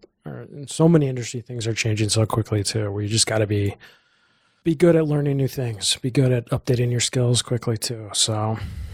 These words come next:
that's definitely a good thing to have. But I'm still pretty shocked that you didn't have, like, any copywriting.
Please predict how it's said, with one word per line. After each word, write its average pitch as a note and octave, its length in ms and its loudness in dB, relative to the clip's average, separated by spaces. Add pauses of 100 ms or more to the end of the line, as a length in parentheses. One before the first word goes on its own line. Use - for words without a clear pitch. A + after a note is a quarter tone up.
(140)
that's - 220 -4 (100)
definitely B2+ 340 2
a A#2 40 2
good A2+ 180 -2
thing A#2 140 -6
to A2 60 -10
have. G#2+ 300 -16
But C3 80 -4
I'm D#3 120 4
still - 220 4
pretty E3 220 2
shocked C3 400 0
that A2+ 240 -4
you D3 220 -8 (100)
didn't C#3 200 4
have, C3 200 4
like, A#2 180 -2
any A#2+ 200 2
copywriting. G#2 720 0